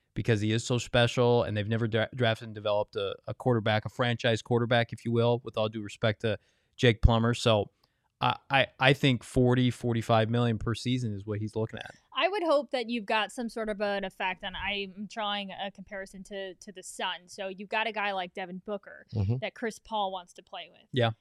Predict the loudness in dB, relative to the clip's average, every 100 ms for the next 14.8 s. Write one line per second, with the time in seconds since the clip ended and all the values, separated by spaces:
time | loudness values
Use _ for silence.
0 | _ -6 -2 0 0 0 -2 -6 _ _
1 | -6 -6 -2 0 0 -2 -6 -6 -10 -6
2 | -4 -4 -6 -8 -6 -6 -4 -2 -2 -4
3 | -8 -8 -6 -6 -6 -6 -6 -8 -8 -10
4 | -8 -10 -6 -6 -8 -14 -20 -20 -20 -20
5 | _ _ _ 0 0 0 -6 -4 -4 -4
6 | -2 2 2 0 -4 -4 -2 -2 0 -4
7 | -14 -20 _ 0 2 2 -2 -4 -2 -4
8 | -4 -4 -2 0 -2 -4 -6 _ _ _
9 | -8 -4 -2 0 0 0 -2 -6 -4 -2
10 | -4 -2 -2 -4 -8 -8 -4 -4 -4 -8
11 | -18 _ -16 -2 -2 -2 -4 -2 -2 -4
12 | -4 -4 -6 -6 -6 -4 -4 -2 -2 -4
13 | -6 -6 -6 -8 -8 -10 -8 -6 -6 -8
14 | -10 -10 -14 -10 -8 -4 0 0